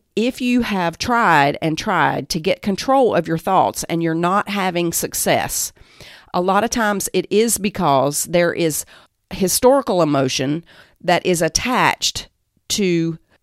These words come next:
thoughts, and it, there's a pattern of that. And what I mean by that is things have happened over and over again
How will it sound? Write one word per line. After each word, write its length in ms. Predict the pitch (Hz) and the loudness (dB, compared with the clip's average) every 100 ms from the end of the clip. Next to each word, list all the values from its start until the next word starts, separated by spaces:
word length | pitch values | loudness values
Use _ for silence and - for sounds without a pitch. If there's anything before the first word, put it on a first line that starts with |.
| _ | _
thoughts, 720 | - 202 151 - - - - _ _ | -2 2 4 4 0 -4 -4 _ _
and 140 | 160 - | -4 0
it, 180 | 147 - | -4 0
there's 240 | 175 170 | 2 2
a 80 | 165 | 0
pattern 500 | - 247 269 170 139 | -2 0 4 4 2
of 200 | - 135 | 0 0
that. 460 | 143 101 - - - _ _ _ - | 0 0 -4 -12 -20 _ _ _ -4
And 120 | 175 | 0
what 140 | 190 | 2
I 40 | 202 | 2
mean 220 | 220 247 | 0 2
by 100 | 185 | 2
that 280 | 151 139 - | 4 2 2
is 400 | 160 147 147 - - - - _ | 0 0 -2 -6 -10 -20 -20 _
things 320 | 220 240 269 | -4 0 0
have 180 | - 220 | 0 -2
happened 640 | 202 214 214 180 156 147 - - | -2 -2 -2 0 0 -2 -4 2
over 440 | 190 214 220 214 | 4 4 0 0
and 180 | 185 170 | -2 -2
over 340 | 185 190 180 | 0 0 0
again 540 | 165 156 147 143 139 | -2 -2 -2 0 -4